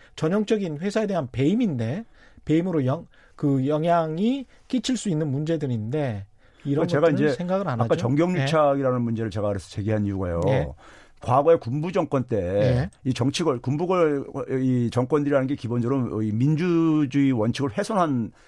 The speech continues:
Speaker 2: 어쨌든 권력들이잖아요.
Speaker 1: 예.
Speaker 2: 그러다 보니까 그것을 자신들의 정통성 약화,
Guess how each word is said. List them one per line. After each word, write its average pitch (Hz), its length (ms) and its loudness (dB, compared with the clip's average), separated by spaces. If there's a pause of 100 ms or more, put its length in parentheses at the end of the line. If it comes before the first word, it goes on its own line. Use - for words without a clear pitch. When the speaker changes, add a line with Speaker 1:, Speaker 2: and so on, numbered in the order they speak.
(100)
Speaker 2:
어쨌든 127 260 -4
권력들이잖아요. 104 840 -2
Speaker 1:
예. 143 220 -2 (280)
Speaker 2:
그러다 170 220 4
보니까 156 400 0
그것을 151 680 0 (280)
자신들의 143 380 0
정통성 135 640 0
약화, 110 380 -2